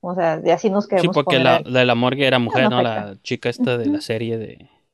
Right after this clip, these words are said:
Speaker 2: ya no me acuerdo qué serie es, pero salió en una serie.
Speaker 1: Sí, o sea, pero no afecta porque, pues, es un cadáver, cualquiera se puede morir, entonces. Pero sí, si alguna vez, eh, alguien, un director, alguien allá afuera <laughs> quiere escribir un cadáver masculino o posesión masculina,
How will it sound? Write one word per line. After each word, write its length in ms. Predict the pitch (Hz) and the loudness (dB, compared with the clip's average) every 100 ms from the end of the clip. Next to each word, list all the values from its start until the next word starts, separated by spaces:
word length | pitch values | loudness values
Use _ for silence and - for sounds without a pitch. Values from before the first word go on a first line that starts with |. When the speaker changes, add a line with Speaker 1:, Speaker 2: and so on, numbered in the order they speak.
| _ _ _ _ | _ _ _ _
Speaker 2:
ya 100 | 117 | -12
no 60 | 117 | -8
me 40 | |
acuerdo 160 | 117 123 | -8 -10
qué 100 | - | -12
serie 280 | - 117 117 | -12 -12 -12
es, 80 | - | -16
pero 280 | - 110 _ | -20 -20 _
salió 500 | - - _ 110 113 | -20 -20 _ -18 -14
en 60 | |
una 120 | 120 120 | -14 -14
serie. 220 | 113 113 | -18 -4
Speaker 1:
Sí, 80 | 339 | 2
o 40 | |
sea, 200 | 320 254 - _ - | 4 2 -2 _ 4
pero 180 | 285 | 6
no 120 | 262 285 | 6 2
afecta 420 | 285 302 - 226 | 2 0 0 -2
porque, 340 | 220 214 214 | 0 -2 -2
pues, 220 | 208 214 | -6 -4
es 120 | 208 220 | -2 -2
un 120 | 220 | 0
cadáver, 500 | 226 226 233 240 247 _ _ | 4 4 4 2 -4 _ _
cualquiera 460 | - 185 180 196 208 | -2 -2 -2 -2 -2
se 120 | 220 | -4
puede 320 | 208 196 196 | -6 -4 -2
morir, 320 | 196 196 220 - | -2 -4 -4 -10
entonces. 720 | 185 185 196 - - - - _ _ _ | -14 -14 -16 -14 -18 -18 -20 _ _ _
Pero 260 | - 214 214 | -2 0 0
sí, 120 | 311 | 0
si 60 | 285 | 2
alguna 320 | 220 220 233 | 2 2 2
vez, 220 | 240 233 | 2 0
eh, 60 | 254 | 2
alguien, 520 | 220 196 165 190 214 | 4 4 4 4 2
un 80 | 214 | 0
director, 400 | 196 185 - 180 | 0 0 0 2
alguien 260 | 185 180 190 | 2 2 0
allá 120 | 170 | -2
afuera 280 | 180 214 262 | 0 2 4
<laughs> 80 | - | 4
quiere 140 | 214 | 2
escribir 360 | 220 - 185 175 | 2 -2 -6 -4
un 80 | 180 | -2
cadáver 280 | 185 185 196 | 4 4 4
masculino 500 | 202 - 170 185 208 | -2 -4 -6 -4 -6
o 80 | - | -6
posesión 340 | 185 180 175 | -6 -6 -6
masculina, 600 | 196 - 175 208 233 240 | -10 -8 -6 -4 -4 -6